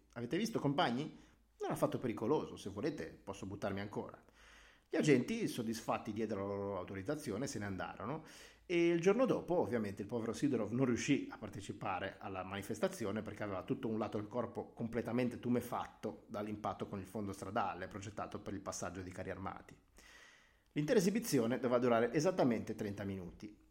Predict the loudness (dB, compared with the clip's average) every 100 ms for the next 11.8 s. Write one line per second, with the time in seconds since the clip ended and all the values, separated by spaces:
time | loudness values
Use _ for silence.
0 | _ -6 -2 2 4 4 2 0 2 2
1 | 0 -2 -6 -6 -8 -6 -6 -6 -4 -4
2 | 0 2 2 0 -4 -12 -18 _ _ _
3 | _ _ _ -6 0 2 4 2 0 4
4 | 6 8 6 2 -2 -6 -10 -2 2 4
5 | 2 -2 -8 -14 -14 -12 -14 -18 -20 -20
6 | -20 -20 -16 -6 -4 0 4 6 6 6
7 | 4 4 6 8 8 6 4 2 0 0
8 | 0 -2 -2 -2 -2 -6 -6 -4 -4 -6
9 | -6 -8 -10 -2 4 4 6 4 6 4
10 | 0 0 0 0 -2 -4 -4 -2 -2 -2
11 | -2 -4 -2 0 0 -2 -10 -12